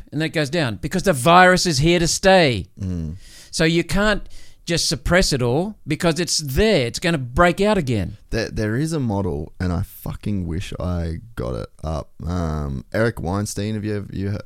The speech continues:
Speaker 2: ever heard of
Speaker 1: No.
Speaker 2: him? You would absolutely love some of the stuff that, that he does. He's a, like, a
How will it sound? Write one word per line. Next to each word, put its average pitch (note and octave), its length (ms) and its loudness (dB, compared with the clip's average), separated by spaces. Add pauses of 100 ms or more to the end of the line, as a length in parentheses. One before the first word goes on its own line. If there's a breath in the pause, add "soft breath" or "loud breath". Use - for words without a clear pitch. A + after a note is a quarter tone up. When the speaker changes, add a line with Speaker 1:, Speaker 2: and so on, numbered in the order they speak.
(100)
Speaker 2:
ever G2 200 -4
heard G2 160 -2
of G2+ 60 0
Speaker 1:
No. - 20 -2
Speaker 2:
him? F#2 160 -2 (220 loud breath)
You F2 120 -6
would E2+ 120 -4
absolutely D#2+ 520 -6
love D2 400 -6
some D2 180 -8
of C#2 40 -6
the C2+ 40 -8
stuff - 280 -10
that, C2+ 240 -8 (100)
that - 180 -8
he E2 120 -6
does. C#2+ 220 -8
He's F2+ 160 -6
a, C2+ 340 -8
like, C#2 240 -10
a B1+ 180 -8